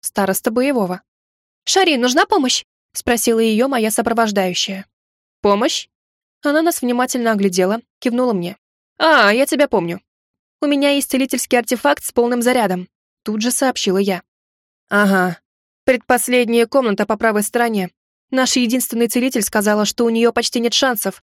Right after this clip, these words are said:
если помощь не придет в течение пары минут. Может, это поможет?» Я кивнула и бегом ринулась в указанном направлении. Затормозила у нужной комнаты, пару раз вздохнула и шагнула внутрь.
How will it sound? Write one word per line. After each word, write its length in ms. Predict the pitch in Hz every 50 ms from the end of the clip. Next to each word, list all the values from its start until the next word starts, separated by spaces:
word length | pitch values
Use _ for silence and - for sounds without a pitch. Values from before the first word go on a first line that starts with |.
| _ _ _
если 300 | - 214 233 214 - 240
помощь 360 | 214 - 277 262 247 226 - -
не 80 | 202
придет 280 | - 214 202 220 208 -
в 60 | -
течение 400 | - 233 - 254 240 226 226 226
пары 220 | - 226 220 226
минут. 320 | 226 233 220 190 170 - - _ _ _ _ _ _ _ _
Может, 340 | 262 247 247 247 240 247 -
это 180 | 240 - 240 -
поможет?» 500 | 254 240 247 285 277 214 190 - - - _ _ _ _ _ _ _ -
Я 180 | 240 247 254 240
кивнула 400 | - 233 208 226 269 277 262 226
и 80 | 220
бегом 340 | 202 208 196 226 240 233 233
ринулась 380 | 233 233 233 233 247 247 - -
в 40 |
указанном 440 | 220 214 - 214 208 208 208 214 214
направлении. 640 | 214 208 233 240 233 254 269 247 202 180 180 185 190 - _ _ _ _ _ _ _ _ _
Затормозила 640 | - 214 240 226 - 262 254 254 254 226 254 269 269
у 120 | 269 254 240
нужной 300 | 247 247 233 247 254 247
комнаты, 500 | - 294 277 233 202 - - 185 202 - _ _ _ _ _ _
пару 240 | - 285 269 262 254
раз 180 | 254 233 -
вздохнула 560 | 208 190 190 190 202 196 - 208 220 240 269 269
и 140 | - -
шагнула 380 | 208 - 226 208 208 208 214 220
внутрь. 320 | 196 196 180 - 185 -